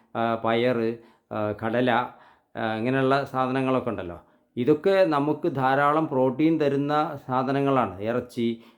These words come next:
മുട്ട, ഇതൊക്കെ പ്രോട്ടീനുള്ള സാധനങ്ങൾ. ഇതൊക്കെ നമ്മുടെ ഭക്ഷണത്തിൽ നമ്മൾ ഉൾക്കൊള്ളിക്കുക. ആ, പിന്നെ ധാന്യങ്ങൾ, ധാന്യങ്ങൾ എന്ന് പറഞ്ഞാൽ നമ്മൾ കഴിക്കുന്ന ചോറ് ധാന്യമാണ്. ആ, ആ, മില്ലറ്റ്,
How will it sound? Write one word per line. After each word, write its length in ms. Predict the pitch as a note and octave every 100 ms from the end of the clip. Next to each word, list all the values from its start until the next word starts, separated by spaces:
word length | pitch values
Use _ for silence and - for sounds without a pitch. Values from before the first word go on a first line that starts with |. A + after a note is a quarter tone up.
| _
മുട്ട, 360 | A2+ A#2 A2+ - B2 A#2 C#3
ഇതൊക്കെ 340 | C3 C3+ F3
പ്രോട്ടീനുള്ള 540 | C3+ C3+ C3 D#3 C#3+
സാധനങ്ങൾ. 340 | B2 A2+ G#2 A#2
ഇതൊക്കെ 260 | C#3+ -
നമ്മുടെ 300 | A#3 F#3+ F#3+
ഭക്ഷണത്തിൽ 560 | F#3+ D3 D#3 D3+ E3+ E3
നമ്മൾ 300 | C#3 C3 C3+
ഉൾക്കൊള്ളിക്കുക. 880 | F3 C#3 A2+ A2 A2 G2 - - - _ _ _ _
ആ, 60 | B2+ B2 A2+ A#2 B2+ A#2+
പിന്നെ 160 | B2 B2+
ധാന്യങ്ങൾ, 720 | A2 A#2+ C3 C3+ B2+ G#2+ F#2+
ധാന്യങ്ങൾ 420 | G2+ A2 C3 C#3+
എന്ന് 100 | D#3+
പറഞ്ഞാൽ 140 | D#3+
നമ്മൾ 140 | E3 E3+
കഴിക്കുന്ന 400 | E3 D3 D#3+ E3+
ചോറ് 400 | E3 C#3+ D3 D3
ധാന്യമാണ്. 520 | D3 D3 D#3 D3+ D3+ - _ _ _ _ _ A#2
ആ, 60 | A#2+ A#2+ A#2 A2 G#2+ A2+ A2+
ആ, 120 | A2+
മില്ലറ്റ്, 720 | B2 C3 C3+ C3+ - B2+ A#2